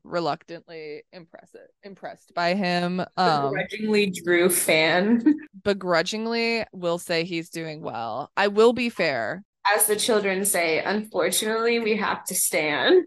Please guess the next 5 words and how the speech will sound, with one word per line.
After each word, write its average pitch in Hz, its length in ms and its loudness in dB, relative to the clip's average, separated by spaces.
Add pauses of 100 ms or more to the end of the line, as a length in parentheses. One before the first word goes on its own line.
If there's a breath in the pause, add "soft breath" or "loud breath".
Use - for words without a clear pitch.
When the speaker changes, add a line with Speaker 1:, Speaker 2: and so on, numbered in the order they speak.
Speaker 1:
Unfortunately, 208 800 -2 (120)
standing. 80 500 -14 (800 soft breath)
Do 233 100 -6
you 269 220 -2
think, 220 500 -6